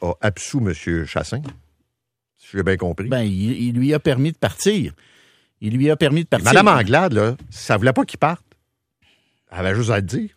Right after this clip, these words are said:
Speaker 2: Ouais. Ce que je comprends,
Speaker 1: Mais
Speaker 2: c'est
Speaker 1: je te
Speaker 2: qu'elle,
Speaker 1: dis que
Speaker 2: elle
Speaker 1: je serais
Speaker 2: l'a
Speaker 1: pas parti. Je pense que c'est une erreur de partir.
Speaker 2: Ouais, ouais.
Speaker 1: Mais tu sais, de jouer la pureté après en disant, euh,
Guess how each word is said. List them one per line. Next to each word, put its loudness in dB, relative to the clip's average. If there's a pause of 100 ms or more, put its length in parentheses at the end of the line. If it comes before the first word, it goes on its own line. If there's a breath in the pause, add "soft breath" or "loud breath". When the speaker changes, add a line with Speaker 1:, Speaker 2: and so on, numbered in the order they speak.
(720)
Speaker 2:
Ouais. -14 (260)
Ce -20
que -6
je -6
comprends, 0
Speaker 1:
Mais 4
Speaker 2:
c'est 2
Speaker 1:
je 0
te 6
Speaker 2:
qu'elle, 6
Speaker 1:
dis 6
que 6
Speaker 2:
elle 0
Speaker 1:
je 2
serais 4
Speaker 2:
l'a -
Speaker 1:
pas 10
parti. 2
Je -16
pense 4
que 4
c'est -6
une 4
erreur 6
de 4
partir. 2
Speaker 2:
Ouais, -6 (200)
ouais. -6 (100)
Speaker 1:
Mais 0
tu -6
sais, 0
de 4
jouer 4
la 2
pureté 2
après 4
en 2
disant, -4
euh, -2